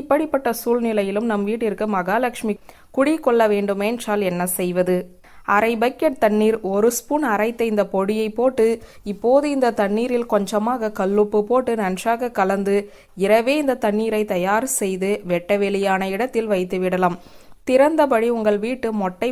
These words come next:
மாடியில், வெளியில், பால்கனியிலோ வைத்துவிட்டு மறுநாள் காலை எழுந்து இந்த தண்ணீரை வீட்டு வாசலில் தெளித்து கூட்டி பிறகு கோலம் போட்டு பாருங்கள். உங்கள் வீட்டில் மகாலட்சுமி கடாட்சம் அத்தனை அழகாக கிடைக்கும். சாணம் தெளித்து கோலம் போட்ட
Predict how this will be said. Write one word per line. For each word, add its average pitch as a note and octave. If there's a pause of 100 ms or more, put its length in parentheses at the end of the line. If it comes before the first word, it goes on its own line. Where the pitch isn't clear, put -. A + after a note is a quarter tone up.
மாடியில், F#3+
வெளியில், G3+
பால்கனியிலோ G#3 (100)
வைத்துவிட்டு F#3+ (540)
மறுநாள் G#3
காலை A3 (120)
எழுந்து A3+
இந்த G3+
தண்ணீரை G#3 (140)
வீட்டு B3
வாசலில் F#3+
தெளித்து G#3 (140)
கூட்டி A3+ (100)
பிறகு F#3 (100)
கோலம் G#3+
போட்டு F3+ (140)
பாருங்கள். F#3 (440)
உங்கள் A3
வீட்டில் A#3
மகாலட்சுமி G#3+ (120)
கடாட்சம் G3 (180)
அத்தனை B3 (120)
அழகாக F3+
கிடைக்கும். F3 (460)
சாணம் G3
தெளித்து C4+ (120)
கோலம் A3
போட்ட G3